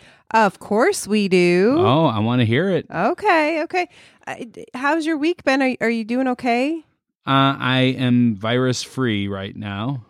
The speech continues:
Speaker 1: Okay,
Speaker 2: Well,
Speaker 1: so
Speaker 2: not all, probably. I probably have some virus, but not the virus, right?
Speaker 1: Gotcha, gotcha. I just wanted to check in.
Speaker 2: Do you?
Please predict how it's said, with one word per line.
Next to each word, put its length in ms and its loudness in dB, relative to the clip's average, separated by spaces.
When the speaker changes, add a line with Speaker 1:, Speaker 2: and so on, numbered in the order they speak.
Speaker 1:
Okay, 340 -2
Speaker 2:
Well, 120 2
Speaker 1:
so 40 -2
Speaker 2:
not 160 0
all, 400 0
probably. 560 -4
I 120 -2
probably 320 0
have 100 0
some 240 -2
virus, 280 -2
but 120 -2
not 320 0
the 240 2
virus, 580 -4
right? 80 -8
Speaker 1:
Gotcha, 560 0
gotcha. 400 0
I 60 0
just 160 -2
wanted 300 0
to 120 -16
check 300 -4
in. 380 -6
Speaker 2:
Do 180 0
you? 380 2